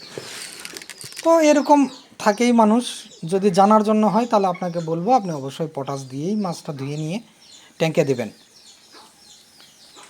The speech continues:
তো এই ছিল আজকের ভিডিও। দেখা হবে পরবর্তী ভিডিওতে। সবাই ভালো থাকবেন, সুস্থ থাকবেন এবং আমার সাথেই থাকবেন, কারণ খুব শীঘ্রই আমি আবার শিং মাছ ট্যাঙ্কে চাষ করার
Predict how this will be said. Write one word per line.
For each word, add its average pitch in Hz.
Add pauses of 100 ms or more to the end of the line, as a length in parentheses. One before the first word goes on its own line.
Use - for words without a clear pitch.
(160)
তো 214
এই 208
ছিল 202
আজকের 185 (640)
ভিডিও। 180
দেখা 175
হবে 151
পরবর্তী 147
ভিডিওতে। 170
সবাই 170
ভালো 165
থাকবেন, 175
সুস্থ 175
থাকবেন 202
এবং 208
আমার 170
সাথেই 156
থাকবেন, 156 (480)
কারণ 175 (100)
খুব 262
শীঘ্রই 226
আমি 170
আবার 185
শিং 208
মাছ 226 (460)
ট্যাঙ্কে 190
চাষ 175
করার 151